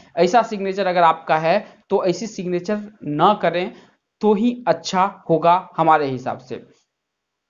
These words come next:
या आप किसी सिग्नेचर एक्सपर्ट से भी मिल सकते हैं।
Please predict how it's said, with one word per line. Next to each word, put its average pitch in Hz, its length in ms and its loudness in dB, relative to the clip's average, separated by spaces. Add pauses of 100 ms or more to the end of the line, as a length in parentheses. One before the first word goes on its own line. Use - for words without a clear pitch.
(340)
या 190 140 4
आप 226 160 0
किसी 262 160 -4
सिग्नेचर 247 420 -2
एक्सपर्ट 254 480 0
से - 160 -4
भी 269 360 -2
मिल 208 220 4
सकते - 360 -4
हैं। 120 240 -8